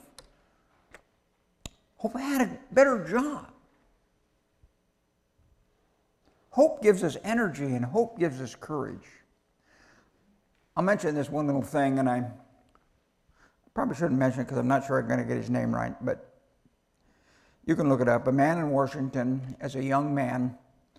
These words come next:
was out with his brother, uh, Mortimer, Mortimer, I don't know his name. He's out with his brother. He had a car wreck. They were both drunk,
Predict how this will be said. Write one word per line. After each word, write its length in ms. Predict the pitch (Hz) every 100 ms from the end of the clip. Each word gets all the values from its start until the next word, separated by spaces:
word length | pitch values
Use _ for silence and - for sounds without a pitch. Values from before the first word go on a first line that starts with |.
| _ -
was 160 | 127
out 200 | 131 131
with 120 | 139 143
his 180 | 151
brother, 400 | 151 143 127 139 135 - - _ _ _ _ _ - - _ _ -
uh, 180 | 117 113
Mortimer, 540 | 127 135 135 135 135 -
Mortimer, 680 | 127 131 - 127 131 127 -
I 140 | 139 139
don't 200 | 120 139
know 120 | - -
his 140 | 117 117
name. 220 | 107 - - _ - _ - - - - - _
He's 100 | 123
out 160 | 156 160
with 100 | 185
his 140 | 180
brother. 380 | 131 123 127 127 - -
He 60 | 147
had 100 | 147
a 60 |
car 260 | - 165 139
wreck. 400 | 131 123 - - - _ _ _ _ _
They 60 | 135
were 40 |
both 280 | 120 - -
drunk, 340 | 143 127 127